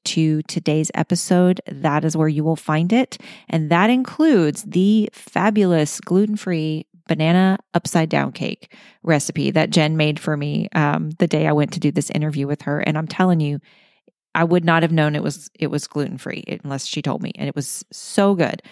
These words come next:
So I'm gonna share that with you guys in the newsletter this Friday. So make sure that you're signed up. Go to the art of home podcast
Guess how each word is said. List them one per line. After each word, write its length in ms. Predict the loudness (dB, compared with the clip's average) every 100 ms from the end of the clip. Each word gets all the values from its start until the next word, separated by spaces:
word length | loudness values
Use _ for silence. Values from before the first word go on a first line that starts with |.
| _
So 340 | -4 2 2 2
I'm 140 | 0
gonna 160 | 2 0
share 240 | 2 2
that 140 | 4 2
with 100 | 0
you 80 |
guys 220 | 2 2 2
in 80 |
the 80 | 2
newsletter 420 | 2 2 2 2
this 280 | 2 0 0
Friday. 440 | 2 2 4 2 0
So 180 | -2 -4
make 180 | -6
sure 140 | -4 -2
that 140 | -2
you're 100 | -2
signed 360 | -2 0 0 2
up. 240 | 2 0
Go 160 | 0 0
to 140 | 0
the 160 | -4 0
art 200 | 0 0
of 100 | 0
home 180 | -2 0
podcast 580 | 0 0 -2 -4 -6